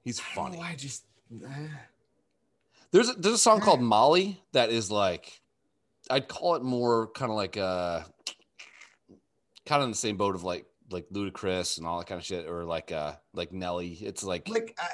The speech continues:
Speaker 2: all Ludacris's videos, I mean,
Speaker 1: Oh,
Speaker 2: he
Speaker 1: dude.
Speaker 2: wasn't a hardcore rapper. All of his videos were just
Speaker 1: He can rap,
Speaker 2: lit-,
Speaker 1: though.
Speaker 2: He can, but they're all based on fun. When
Speaker 1: Yeah.
Speaker 2: you watch his videos, it's like everybody's having a fun time, and, like,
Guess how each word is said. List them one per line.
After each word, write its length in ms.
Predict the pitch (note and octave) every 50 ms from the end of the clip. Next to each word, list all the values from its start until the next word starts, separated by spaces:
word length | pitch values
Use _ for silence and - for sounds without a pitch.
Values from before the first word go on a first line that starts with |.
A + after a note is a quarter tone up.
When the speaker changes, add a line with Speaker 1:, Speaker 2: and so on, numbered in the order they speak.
| - _
Speaker 2:
all 240 | - F#3 - - G4
Ludacris's 800 | C#4+ A3 G#3+ A#3+ D4 E4+ - - F#3+ F#3+ - F#3 F#3+ D#3 C3+ B2
videos, 840 | C3 D3+ D3+ D#3+ D#3+ D#3 C#3+ C3+ C3 B2 A#2 - - - - - - _ _ _ _ _ _ -
I 40 | F3+
mean, 140 | G3 G3 F3+
Speaker 1:
Oh, 200 | E3 D#3+ C3+ A#2+
Speaker 2:
he 80 | A#2
Speaker 1:
dude. 100 | C3+ D#3+
Speaker 2:
wasn't 260 | - - - C#4+ C4 -
a 40 |
hardcore 440 | G3+ D#3+ E3+ F#3 G#3 G3 - G#3 F#3+ D#3+
rapper. 300 | D#3+ E3 D#3+ - - - - - _ -
All 200 | F3 F#3+ - G#4+
of 60 | A#4+ A#4+
his 180 | G#4+ G#3 E3
videos 400 | D3+ F3+ F#3+ G#3 G3+ F#3 E3+ C3+
were 120 | C#3 D#3 D3
just 280 | B2 D#3 E3+ C#3 - - B2 A#2 -
Speaker 1:
He 160 | G2 A2+ F#3+
can 260 | F3 D3+ A2+ F#2+ D#2+ D2+
rap, 300 | G2+ C3 F#3+ A#3+ - B3
Speaker 2:
lit-, 100 | F#3+ -
Speaker 1:
though. 300 | - D#2+ C2 A#1+ - - - _ _ _
Speaker 2:
He 140 | B3 C4+ C4
can, 280 | - C4 C4+ D4 B3
but 140 | F3+ F#3+ -
they're 220 | A3+ A3 G#3+ G#3+ -
all 400 | - G#3+ A#3 A3+ F#3 B2 - _ _ _ _ _
based 360 | E3+ F3 G3+ A3 G#3+ - -
on 140 | F3 D#3 C3
fun. 460 | - - - - F#3+ F3+ C#3 A2 F#2 - _ _ _ _ _
When 100 | E3+ E3
Speaker 1:
Yeah. 100 | - F#3+ B3+
Speaker 2:
you 40 |
watch 280 | D#4+ E4 C4+ D4 D4 -
his 160 | B3+ A3 E3
videos, 380 | D3 F#3+ A3 C4+ A#3+ F#3+ F3 F3+
it's 160 | G#3 E3+ F#3+
like 260 | G#3+ F3 D#3 - - _ _ _ _ _ _ - -
everybody's 680 | B3+ D4 D#4 D4+ C#4 C4+ C4+ B3+ A3+ B3 A#3 A3+ G3
having 240 | G3+ G#3+ A3 G#3 G3+
a 40 | G3
fun 260 | - - A#3 A3+ A3
time, 220 | - B3+ C4 A#3+ G#3+
and, 120 | F#3+ F#3
like, 200 | F#3 F3+ - -